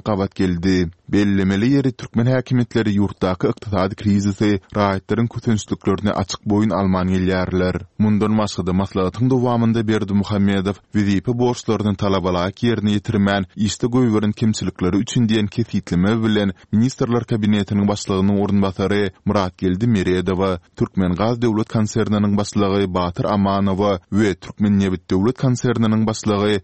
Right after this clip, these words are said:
Güçgeldi Baýgeldiýewa berkänç yglan etdi. Şeýle-de geçen ýylda ýaramaz netijelerin gazanylandygy üçin diýilip,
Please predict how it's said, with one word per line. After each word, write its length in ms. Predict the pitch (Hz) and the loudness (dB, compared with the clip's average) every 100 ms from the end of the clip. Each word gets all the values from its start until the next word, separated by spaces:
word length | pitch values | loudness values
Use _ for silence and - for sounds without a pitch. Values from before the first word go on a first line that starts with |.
| _ | _
Güçgeldi 480 | 117 110 - 92 98 | -2 -2 0 -2 0
Baýgeldiýewa 920 | 120 123 113 101 90 110 110 104 98 95 | 0 0 2 0 0 2 2 2 0 -2
berkänç 600 | 117 - 107 95 101 113 | -4 -4 -2 0 -2 -2
yglan 340 | 107 98 90 | 0 0 0
etdi. 540 | 85 _ 95 92 87 - | -2 _ 0 0 0 -6
Şeýle-de 480 | - 101 98 104 98 | -4 0 2 2 0
geçen 320 | 87 92 127 | -2 -2 0
ýylda 220 | 139 123 113 | 0 0 0
ýaramaz 480 | 101 95 98 117 | 0 0 0 0
netijelerin 580 | 127 123 120 120 104 104 | -2 -2 -2 0 0 0
gazanylandygy 800 | 95 104 98 92 92 117 127 123 | 0 0 0 2 0 0 0 0
üçin 280 | 113 113 107 | 0 0 2
diýilip, 300 | 107 104 104 | 2 0 -2